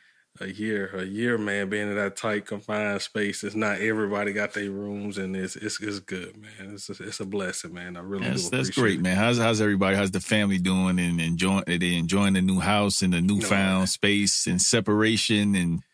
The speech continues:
Speaker 2: you know, you don't see 'em for, for days or hours at a time?
Speaker 1: Yeah, yeah, yeah.
Speaker 2: Perfect.
Speaker 1: But the, <laughs> it's, it's, it's, it's nice.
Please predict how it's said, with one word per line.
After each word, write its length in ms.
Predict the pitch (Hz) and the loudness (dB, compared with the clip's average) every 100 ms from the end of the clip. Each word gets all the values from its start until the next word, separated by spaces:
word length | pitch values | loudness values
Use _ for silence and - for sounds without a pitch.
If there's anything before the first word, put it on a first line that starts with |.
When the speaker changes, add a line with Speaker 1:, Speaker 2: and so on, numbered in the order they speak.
| _ | _
Speaker 2:
you 100 | 101 | 2
know, 120 | 98 | 4
you 160 | 92 98 | 4 4
don't 160 | 98 90 | 4 4
see 180 | 117 | 4
'em 100 | 110 | 2
for, 240 | 98 104 92 | 2 2 0
for 160 | - 92 | 0 0
days 540 | 92 120 113 113 104 | 2 4 2 2 2
or 100 | 95 | 2
hours 320 | 101 117 113 | 2 2 2
at 120 | 117 | 2
a 40 | 110 | 2
time? 420 | 135 131 131 127 - - - _ | 2 4 2 -2 -8 -20 -20 _
Speaker 1:
Yeah, 460 | 107 110 110 110 104 | -6 -4 -2 0 -2
yeah, 380 | 107 107 107 104 104 | 0 0 0 0 0
yeah. 60 | |
Speaker 2:
Perfect. 380 | 107 113 101 104 | 2 2 2 -4
Speaker 1:
But 140 | 104 - | -8 -4
the, 520 | - - 277 - 190 | -2 2 2 2 2
<laughs> 220 | 160 - | 2 2
it's, 240 | 120 - - | -2 -4 -2
it's, 160 | 135 - | -2 0
it's, 180 | - - | -2 0
it's 260 | 131 113 | -2 -2
nice. 400 | 117 113 101 98 | -2 -4 -4 -6